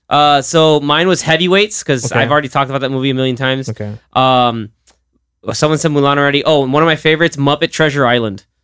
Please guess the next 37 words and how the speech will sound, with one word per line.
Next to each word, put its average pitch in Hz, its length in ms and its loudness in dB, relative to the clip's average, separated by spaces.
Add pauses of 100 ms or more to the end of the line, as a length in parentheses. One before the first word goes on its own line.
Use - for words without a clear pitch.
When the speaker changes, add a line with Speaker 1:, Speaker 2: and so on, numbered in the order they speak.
(280)
Speaker 2:
Nice. 110 540 -8
But 113 140 -8
that's 117 260 -6
live 117 160 -2
action. 113 400 -8
Speaker 1:
That's 127 220 -2
live 127 160 2
action. 127 340 -4
Yeah. 147 160 0
So 127 180 -2
I, 123 120 2
Speaker 2:
Okay. 113 160 -8
Speaker 1:
that's 131 200 -6
why 131 400 0
they 143 140 -2
were 151 80 2
both 143 180 -2
live 127 160 0
action. 113 320 -6
Speaker 2:
Yeah. 101 200 -12 (140)
Speaker 1:
Um, 110 520 -4 (100)
the 123 80 -2
he-, 123 140 -2 (100)
like, 123 140 -2
basically 139 240 -2
Heavyweights. 123 320 -2
I 127 120 -2 (460)
said 143 240 0
James 139 220 0
Giant 135 240 0
Peach. 127 240 -2 (220)
Uh, 117 300 0
Danny 123 380 -4
took 127 380 -6 (460)
my 120 340 0
Goofy 156 320 0
movie. 143 480 2